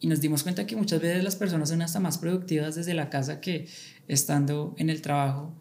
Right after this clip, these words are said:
eh, porque yo lo he visto con, pues, con las personas con las que, con las que vivo. Entonces, pues, pues para la solución de eso sí toca como hacer un, pues, un análisis de todo el contexto, ya sea el cargo,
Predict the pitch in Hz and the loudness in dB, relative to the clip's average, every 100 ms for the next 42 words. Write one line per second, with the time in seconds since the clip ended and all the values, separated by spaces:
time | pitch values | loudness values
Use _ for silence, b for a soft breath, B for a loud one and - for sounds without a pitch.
0 | B B B B B - 131 127 139 139 | B B B B B -2 0 0 0 4
1 | 143 135 131 139 135 151 151 165 147 131 | 4 6 6 4 4 0 0 2 2 0
2 | - - 127 123 135 127 127 123 143 139 | -4 -6 -4 -4 -4 -2 -2 -2 0 -2
3 | 135 135 131 - 135 131 135 127 131 - | -2 -4 -4 2 2 4 0 0 0 -4
4 | - B B B B B 127 131 139 - | -12 B B B B B -2 2 2 4
5 | 175 - - B B B B - 185 165 | 6 6 4 B B B B 0 4 6
6 | 170 165 160 160 160 147 156 160 160 185 | 8 6 6 4 2 2 4 4 4 4
7 | 185 185 185 185 185 180 185 180 190 185 | 4 2 0 0 -2 -2 -2 0 0 0
8 | 165 - - 151 143 147 156 156 - - | -2 -6 -6 -4 -2 -4 -4 -6 -10 -20
9 | _ _ _ - - - - 165 170 156 | _ _ _ -20 -20 -12 -4 0 2 4
10 | 170 170 170 165 165 160 160 156 151 151 | 6 4 2 -2 0 0 2 2 2 0
11 | 151 165 160 143 139 156 151 135 143 139 | -2 -2 0 0 0 0 0 0 0 0
12 | 131 139 B B B 139 135 147 143 139 | 0 -4 B B B -2 0 4 4 4
13 | 135 139 139 135 135 | 2 2 2 2 -2